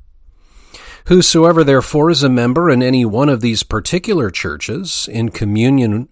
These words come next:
with it in the worship of God, is in the communion of the Catholic visible church.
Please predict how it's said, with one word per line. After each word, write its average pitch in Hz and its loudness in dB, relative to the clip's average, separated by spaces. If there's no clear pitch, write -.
with 123 0
it 117 -4
in 113 -4
the 101 -2
worship 120 -6
of 92 -10
God, 131 -2
is 233 0
in 220 4
the 185 0
communion 156 0
of 123 -6
the 131 -4
Catholic 131 -6
visible 165 -2
church. - -14